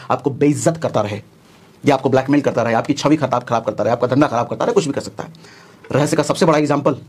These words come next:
रावण का रहस्य विभीषण को पता था, जिसकी वजह से तो मारा गया वो।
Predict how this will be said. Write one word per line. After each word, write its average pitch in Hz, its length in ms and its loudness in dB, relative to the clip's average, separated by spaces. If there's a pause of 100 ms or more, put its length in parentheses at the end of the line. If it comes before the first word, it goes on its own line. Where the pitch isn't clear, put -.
(240)
रावण 135 220 4
का 131 120 2
रहस्य 131 220 -2
विभीषण 131 300 0
को 202 80 2
पता 165 180 2
था, 160 160 -12 (260)
जिसकी 131 200 2
वजह 131 140 4
से 156 100 2
तो 156 80 2
मारा 123 320 2
गया 131 140 2
वो। 135 120 -4